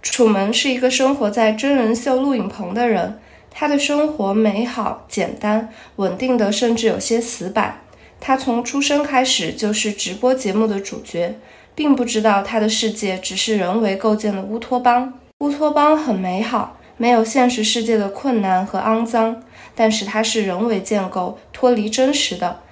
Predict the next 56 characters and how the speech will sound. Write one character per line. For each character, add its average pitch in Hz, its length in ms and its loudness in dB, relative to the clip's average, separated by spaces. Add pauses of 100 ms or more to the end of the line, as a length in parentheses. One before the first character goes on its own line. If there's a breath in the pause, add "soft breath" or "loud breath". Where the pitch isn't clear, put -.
(180 loud breath)
就 285 180 2
像 277 240 4
本 175 160 -2
期 - 160 -4
节 214 220 -2
目 202 460 -2
我 175 100 -6
和 185 160 -6
哈 269 280 0
雷 190 260 0
要 202 180 4
聊 180 180 0
的 220 80 4
主 220 200 -4
题 180 340 -12
阿 226 140 0
那 240 160 6
亚， 240 360 2 (300 loud breath)
我 196 340 4
上 254 300 2
周 220 160 0
的 208 140 2
时 208 100 -4
候 196 140 2
去 196 180 -6
了 233 160 2
一 - 20 -2
趟 214 280 -2
阿 226 180 0
那 233 200 4
亚， 220 280 -2 (220 loud breath)
感 196 260 2
慨 226 260 -2
非 247 200 0
常 226 200 0
的 214 80 0
多， 240 460 0 (160 loud breath)
因 254 140 0
为 247 120 2
这 254 120 0
个 247 140 4
地 254 220 -2
方 208 300 4
是 214 140 -2
我 202 120 2
的 170 100 -2
朋 196 300 -6
友 214 180 2
哈 247 260 0
雷 208 260 0
推 277 320 -4
荐 277 220 2
给 196 100 0
我 196 220 0
的 - 80 -8
嘛， 190 200 0